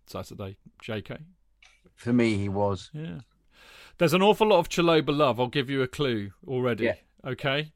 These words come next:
Speaker 2: Yeah.
Speaker 1: So I
Speaker 2: I get
Speaker 1: think
Speaker 2: that.
Speaker 1: we can safely say that Chalobah smashed that one like he did the shot. So well done, Trevo.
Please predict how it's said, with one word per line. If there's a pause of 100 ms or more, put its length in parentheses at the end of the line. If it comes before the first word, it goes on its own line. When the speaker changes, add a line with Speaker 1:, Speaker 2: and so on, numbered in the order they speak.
Speaker 2:
Yeah. (260)
Speaker 1:
So (160)
I
Speaker 2:
I
get
Speaker 1:
think
Speaker 2:
that. (640)
Speaker 1:
we
can
safely
say
that
Chalobah
smashed
that
one
like
he
did
the
shot.
So
well
done,
Trevo.